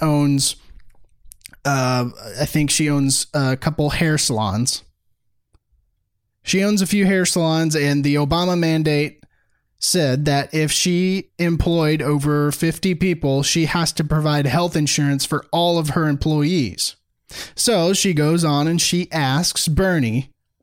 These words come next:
in this kind of, uh, town hall style debate. She asked Bernie, "So I have got these five hair salons.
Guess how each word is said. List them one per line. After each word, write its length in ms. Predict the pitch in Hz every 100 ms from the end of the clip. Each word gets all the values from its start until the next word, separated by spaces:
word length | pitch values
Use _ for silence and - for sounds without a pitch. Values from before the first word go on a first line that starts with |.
| -
in 160 | 143 147
this 200 | 147 -
kind 200 | 170 143
of, 320 | 139 135 - - -
uh, 280 | 143 131 131 -
town 260 | - 156 151
hall 260 | 160 147
style 420 | - - 143 139
debate. 500 | 131 123 143 139 - - - _ _ _ _ _ _ - - -
She 240 | - 190
asked 240 | 175 170 170
Bernie, 420 | 175 143 135 135 _ _ _ _ _ _ _ _ _ _
"So 440 | - 214 180 165 180
I 120 | 151
have 140 | 147 147
got 280 | 185 -
these 380 | 185 196 190 175
five 440 | - - 180 196 170
hair 220 | 185 170
salons. 640 | 143 131 131 190 196 -